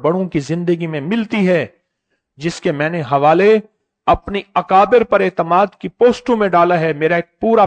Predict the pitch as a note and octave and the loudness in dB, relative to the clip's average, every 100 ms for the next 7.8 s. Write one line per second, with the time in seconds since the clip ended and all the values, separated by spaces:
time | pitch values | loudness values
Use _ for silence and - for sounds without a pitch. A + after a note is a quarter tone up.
0 | - F#3+ A3 A#3 F3 E3+ C3+ _ _ _ | 2 4 6 6 2 0 -2 _ _ _
1 | _ D3 D3 D3 D3+ E3 D3+ - C#3 C3+ | _ -4 -2 0 0 0 -2 -2 -2 -2
2 | - A#2+ C#3 D#3 - _ _ _ - C3+ | -4 -2 2 2 -2 _ _ _ -14 -12
3 | - D#3 F#3 G3+ F#3 D3+ D3 D#3 G3+ A#3 | -10 -4 0 0 2 0 2 2 4 2
4 | - - D#3 - - C#4+ B3+ F3 D3+ A2 | -4 -10 -10 -8 -2 2 2 2 -2 -4
5 | _ _ _ - D#3+ F#3 F#3 - C3+ G#2 | _ _ _ 0 2 2 0 -6 -10 -10
6 | - - D#3 F#3+ G#3 - - A#2 G#2 _ | -10 -4 0 0 -2 -6 -10 -10 -12 _
7 | _ _ - A#3 B3 G#3 - D3+ | _ _ -6 0 2 2 0 -6